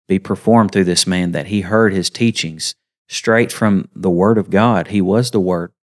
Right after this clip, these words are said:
He denied the very Son of God. And can you imagine how horrible he felt? So he went back to his old lifestyle, but what happened?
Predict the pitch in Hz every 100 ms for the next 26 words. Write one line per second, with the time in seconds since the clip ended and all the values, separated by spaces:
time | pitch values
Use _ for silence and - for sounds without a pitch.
0 | _ _ _ _ _ _ _ - 113 101
1 | 92 98 110 92 - 92 95 92 85 104
2 | 101 98 - 98 90 82 _ _ _ _
3 | 85 - 98 117 110 117 120 104 95 110
4 | 110 104 - _ - 110 101 92 85 98
5 | 95 - 104 95 - _ _ _ _ _
6 | - 98 98 110 90 110 104 113 107 110
7 | 101 104 107 - 107 104 104 - - 98
8 | 110 110 90 87 82